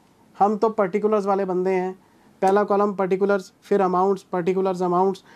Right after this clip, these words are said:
चमका चमका के लिखने वाला बंदा हूँ जी मैं। ये सिर्फ आपकी अंडरस्टैंडिंग के लिए शॉर्टकट ले रहा हूँ कि आपको जल्दी से झटपट से मैं आपको सारा क्वेश्चन समझा दूँ।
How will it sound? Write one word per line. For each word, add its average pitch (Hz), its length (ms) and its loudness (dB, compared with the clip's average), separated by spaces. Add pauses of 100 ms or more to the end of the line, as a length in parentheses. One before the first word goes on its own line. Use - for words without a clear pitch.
(160)
चमका 196 380 2
चमका 190 420 0
के 190 80 -2
लिखने 190 280 0
वाला 190 180 2
बंदा 185 260 0
हूँ 185 140 2
जी 180 120 2
मैं। 185 200 0 (840)
ये 202 100 6
सिर्फ 214 320 2
आपकी 202 320 2
अंडरस्टैंडिंग 196 520 2
के 202 60 2
लिए 202 100 2
शॉर्टकट 185 440 -2
ले 180 100 2
रहा 190 100 2
हूँ 226 120 2 (920)
कि 196 60 4
आपको 196 260 4
जल्दी 190 360 2
से 220 140 4
झटपट 180 380 -2
से 208 120 0
मैं 202 100 2
आपको 185 240 0
सारा 185 260 0
क्वेश्चन 185 300 -4
समझा 156 340 -2
दूँ। 165 200 -4